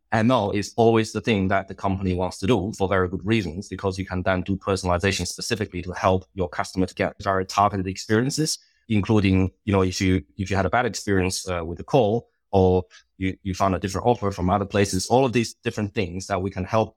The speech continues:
our customers to make the best decisions using the M L models to, you know, allow the customers themselves to have the data they have to make more informed decisions. And then the M L ops function was born because we need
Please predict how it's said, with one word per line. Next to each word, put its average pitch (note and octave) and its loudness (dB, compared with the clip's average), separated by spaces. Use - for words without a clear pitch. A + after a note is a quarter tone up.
our F#2+ 4
customers F#2+ 0
to F#2 -6
make F#2+ 2
the - -14
best E2+ -4
decisions F#2 0
using F2+ -2
the F2+ -2
M F#2 2
L E2+ 0
models F#2 0
to, F#2+ 2
you A2 4
know, G2 0
allow A2+ 4
the G2+ -2
customers F#2 0
themselves F#2 0
to F#2+ -6
have F#2+ -2
the F#2+ 4
data A2 2
they F#2 2
have F#2+ 0
to - -6
make F#2+ 2
more F#2+ 6
informed F2+ 0
decisions. - -4
And A#2 6
then B2+ 2
the A2 0
M A#2+ 4
L C#3 4
ops E3 0
function G#2 2
was F#2 0
born G2+ 2
because F#2 -2
we G2 -2
need G2+ -2